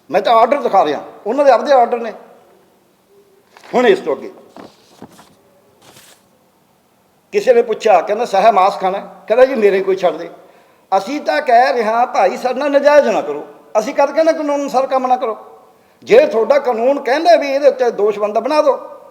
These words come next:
ਤੁਹਾਡਾ ਕਾਨੂੰਨ ਕਹਿੰਦਾ ਨਹੀਂ, ਤੁਹਾਡਾ ਕਾਨੂੰਨ ਤੁਹਾਨੂੰ ਬਲਕਿ ਰੋਕਦਾ ਹੈ। ਕਾਨੂੰਨ ਚੁੱਪ ਵੀ ਨਹੀਂ ਹੈ, ਕਾਨੂੰਨ ਰੋਕਦਾ ਵੀ ਇਹ ਨਹੀਂ ਕਰਨਾ, ਤੁਸੀਂ ਫਿਰ ਵੀ ਕਰੀ ਜਾਂਦੇ ਹੋ। ਫਿਰ ਤੁਸੀਂ, ਭਾਈ, ਮਹਾਰਾਜਾ ਅਕਬਰ ਨਹੀਂ ਹੈਗੇ,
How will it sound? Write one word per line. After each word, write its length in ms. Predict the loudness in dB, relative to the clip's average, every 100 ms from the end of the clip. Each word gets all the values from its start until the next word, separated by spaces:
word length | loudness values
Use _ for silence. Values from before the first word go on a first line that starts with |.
| _ _ _ _ _ _
ਤੁਹਾਡਾ 320 | 2 6 6
ਕਾਨੂੰਨ 420 | 4 4 4 2 2
ਕਹਿੰਦਾ 340 | 2 2 2
ਨਹੀਂ, 300 | 2 -4 -4
ਤੁਹਾਡਾ 280 | -2 2 2
ਕਾਨੂੰਨ 280 | 0 -4 0
ਤੁਹਾਨੂੰ 240 | 0 0
ਬਲਕਿ 220 | -2 0
ਰੋਕਦਾ 380 | 2 2 4 2
ਹੈ। 280 | 4 4 2
ਕਾਨੂੰਨ 380 | -2 -2 -2 -4
ਚੁੱਪ 200 | -10 -10
ਵੀ 180 | -8
ਨਹੀਂ 140 | -2 0
ਹੈ, 580 | 2 2 2 0 -6 -20 -20 _ -4
ਕਾਨੂੰਨ 500 | 0 0 0 2 4
ਰੋਕਦਾ 360 | 4 4 4 4
ਵੀ 120 | 2
ਇਹ 100 | 0
ਨਹੀਂ 280 | 2 0 2
ਕਰਨਾ, 600 | 0 0 0 -2 -6 -16 -8
ਤੁਸੀਂ 220 | -2 0
ਫਿਰ 180 | 0 0
ਵੀ 100 | -2
ਕਰੀ 160 | -6 -4
ਜਾਂਦੇ 200 | -4 -4
ਹੋ। 160 | -12 -16 -20 _ _
ਫਿਰ 280 | 0 2 2
ਤੁਸੀਂ, 320 | -2 -8 -8
ਭਾਈ, 280 | -4 -4 -2
ਮਹਾਰਾਜਾ 460 | -2 0 0 2 2
ਅਕਬਰ 240 | 2 -2
ਨਹੀਂ 220 | -4 -4
ਹੈਗੇ, 420 | -2 0 2 2